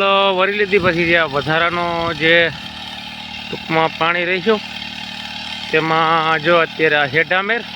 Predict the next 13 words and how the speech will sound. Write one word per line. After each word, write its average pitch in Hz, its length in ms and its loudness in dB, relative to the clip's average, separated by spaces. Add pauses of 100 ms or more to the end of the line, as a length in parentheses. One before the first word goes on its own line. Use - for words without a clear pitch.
(800)
ને 147 100 0
આ 143 120 -2
બધાયમાં 175 420 2
સાઈટે 190 300 2
જઈ 190 140 4
દવાનું 202 960 -2
કારણ 165 340 0
છે 151 80 2
કે 147 160 2 (600)
વાં 147 180 2
હેઠે 160 320 4
પુગાય 196 340 2
નહીં 214 140 -6